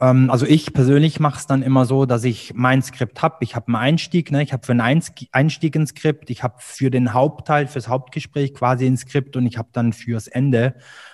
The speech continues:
äh, noch mal ein Skript, ne? Für einen Schlussteil ein Skript und dann eben, wie es Philipp gesagt hat, für die einzelnen Steps dann, ähm, im, im Weiterkommen mit dem Kunden dann noch mal separate Skripte, ne?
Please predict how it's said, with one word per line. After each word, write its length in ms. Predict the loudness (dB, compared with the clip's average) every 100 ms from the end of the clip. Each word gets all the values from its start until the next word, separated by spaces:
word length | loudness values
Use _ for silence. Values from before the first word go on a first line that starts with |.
| -4
äh, 180 | 0 2
noch 200 | 2 2
mal 160 | 0 0
ein 80 |
Skript, 400 | -2 -2 -4 -2
ne? 120 | -2 0
Für 140 | -2
einen 100 | -4
Schlussteil 540 | -2 -4 -4 -4 -4
ein 100 | -4
Skript 420 | -6 -6 -8 -8 -6
und 160 | -2
dann 200 | 2 2
eben, 360 | 2 2 2 -2 -6 -20 -20 _ _ _ _ _
wie 140 | -2 -2
es 120 | 0
Philipp 300 | 2 0 0
gesagt 340 | -2 -2 -2
hat, 140 | -8 -6
für 160 | -4
die 220 | -2 -4
einzelnen 540 | -2 -2 0 0 -2 -2
Steps 420 | -2 -4 -4 -8
dann, 460 | -4 -2 -4 -6 -8
ähm, 340 | -6 -2 -2 -2
im, 140 | -4 -2
im 180 | 0 2
Weiterkommen 560 | 2 2 0 0 2 2
mit 120 | 0
dem 140 | -2 -2
Kunden 460 | -2 -2 0 0
dann 180 | 0 0
noch 200 | -2 -2
mal 280 | -2 -2 -4
separate 600 | -8 -8 -6 -6 -6 -8
Skripte, 500 | -10 -12 -14 -6 -4
ne? 200 | -4 -6